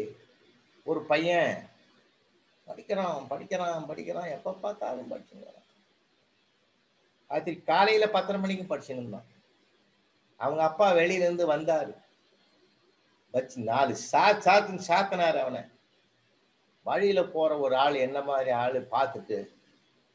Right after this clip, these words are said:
"ஏன் அந்த புள்ளைய அடிக்கிற?" "நான் போகும்போதும் பார்த்தேன், அரை மணி நேரத்துக்கு முந்தி புஸ்தகத்தை வாசிச்சுக்கிட்டே இருக்கிறான். இப்ப திரும்பவும் வர்றேன்,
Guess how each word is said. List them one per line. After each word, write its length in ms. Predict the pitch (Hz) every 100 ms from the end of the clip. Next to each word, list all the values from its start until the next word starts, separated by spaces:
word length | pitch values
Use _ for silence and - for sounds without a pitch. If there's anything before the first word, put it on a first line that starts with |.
| _ _ _ -
"ஏன் 220 | 160 208
அந்த 140 | 185
புள்ளைய 340 | 143 139 151 143
அடிக்கிற?" 560 | 131 127 120 104 123 - _ _ _ _
"நான் 300 | - 127 127 -
போகும்போதும் 600 | 170 185 175 170 170 160
பார்த்தேன், 360 | 139 147 - 127
அரை 180 | 120
மணி 140 | 127 127
நேரத்துக்கு 380 | 135 - 113 110
முந்தி 500 | 110 113 117 - _ _ _ _ _ _ _ _ -
புஸ்தகத்தை 500 | 139 143 170 131 123
வாசிச்சுக்கிட்டே 960 | 113 135 139 143 - 120 120 135 131 139
இருக்கிறான். 440 | 123 117 104 - _ _ _ _ _ _ _ _
இப்ப 180 | 123 123
திரும்பவும் 640 | - 170 196 214 214 208
வர்றேன், 440 | 160 156 170 147